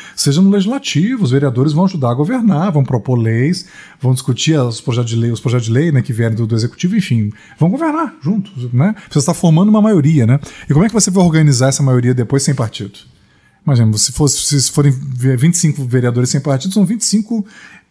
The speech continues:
pessoas separadas, né, pra, pra formar a maioria, aí vai ser difícil. Os partidos têm um papel importante na coordenação política, ponto. Só que os partidos estão muito fechados,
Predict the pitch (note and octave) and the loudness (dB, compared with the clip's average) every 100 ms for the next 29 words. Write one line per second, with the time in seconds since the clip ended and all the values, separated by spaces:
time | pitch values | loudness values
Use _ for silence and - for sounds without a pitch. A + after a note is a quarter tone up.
0 | _ _ D3+ - F3+ F3+ D#3 A2+ D3 C#3+ | _ _ -2 0 -2 -2 -2 0 0 0
1 | G#2+ B2 C#3+ C#3 B2+ C#3+ C3 D3 - E3 | 0 2 0 -2 -2 -2 0 -2 0 0
2 | C#3 D3+ E3 B2+ A#2 D3 C3 B2 C#3 - | 2 2 2 2 2 2 2 0 -2 0
3 | D#3+ D#3 - - - - F3+ - - B2 | -2 -4 -10 -20 -12 -2 -2 -2 -2 -2
4 | D3+ C#3+ F3 E3+ - D3 D3 C3 - B2+ | -2 -2 -2 -2 -2 -2 -2 -6 -2 -2
5 | C3 - - - - - B2 B2 C3+ C3+ | -2 -6 -18 -20 -20 -4 -4 0 0 0
6 | C3 - C#3 D3+ A#2 - - _ - C#3 | 0 0 -2 -4 -8 -12 -20 _ -4 -2
7 | G2 - - - - B3+ B3 G#3+ F#3+ F3+ | -2 -6 -20 -14 -4 -2 -2 -2 -2 -2
8 | - E3+ F3 G3+ - F3 G#2 - - | 0 0 2 -2 -2 -2 -4 -10 -14